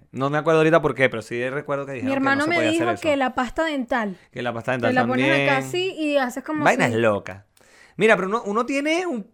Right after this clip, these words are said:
Speaker 1: un P H D en su cuestión de, ¿cómo, cómo es? En vainas de guerra, porque es que uno te, uno, uno te,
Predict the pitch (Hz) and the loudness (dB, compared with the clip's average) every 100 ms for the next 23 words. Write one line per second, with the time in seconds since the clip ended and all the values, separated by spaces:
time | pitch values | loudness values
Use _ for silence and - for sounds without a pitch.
0 | - 196 185 180 269 277 277 262 208 196 | -12 -10 -6 4 6 6 6 4 6 4
1 | 233 277 294 285 247 214 196 175 160 - | 4 4 4 0 -2 -2 0 -2 -4 -6
2 | 185 170 170 165 247 202 185 254 - 185 | -4 -2 -4 -4 -4 -4 -2 0 2 2
3 | 160 147 143 139 139 151 185 170 202 233 | 2 2 0 2 0 4 4 6 6 6
4 | 131 131 - 123 101 - _ _ _ _ | 4 0 -2 -2 -2 -8 _ _ _ _
5 | _ _ _ _ - 107 143 160 135 127 | _ _ _ _ -14 -8 -6 -2 0 -2
6 | 127 147 151 175 185 160 127 107 | -6 -6 -6 -4 -4 -4 -6 -10